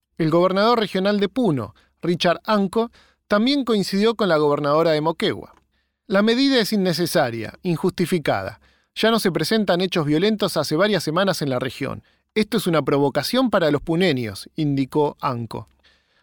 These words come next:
"A diferencia de otras regiones, aquí la gente no piensa desbloquear las vías, por lo que un intento de las fuerzas del orden podría desencadenar un enfrentamiento.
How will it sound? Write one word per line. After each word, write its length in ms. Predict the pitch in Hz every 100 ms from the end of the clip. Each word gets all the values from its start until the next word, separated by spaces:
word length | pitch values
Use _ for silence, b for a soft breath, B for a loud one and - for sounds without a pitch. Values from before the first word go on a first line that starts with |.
| _
"A 80 | 165
diferencia 460 | 160 196 214 202
de 40 | 185
otras 220 | 175 151
regiones, 540 | 156 - 240 226 - b b b -
aquí 240 | 196 247
la 140 | 240 -
gente 360 | 240 220 226
no 180 | 214 226
piensa 360 | 233 240 214 185
desbloquear 480 | 160 165 151 190
las 140 | 175 165
vías, 440 | 226 147 104 - b b b b
por 140 | 170 156
lo 140 | 160
que 120 | 196
un 140 | 202 220
intento 420 | 190 254 240 202
de 60 |
las 100 | 139
fuerzas 400 | 131 175 160 170
del 160 | 143 151
orden 320 | 170 165 156
podría 480 | 143 131 156 175 165
desencadenar 720 | 147 139 135 135 135 175 202
un 100 | 175
enfrentamiento. 920 | 143 - 147 165 202 185 113 - -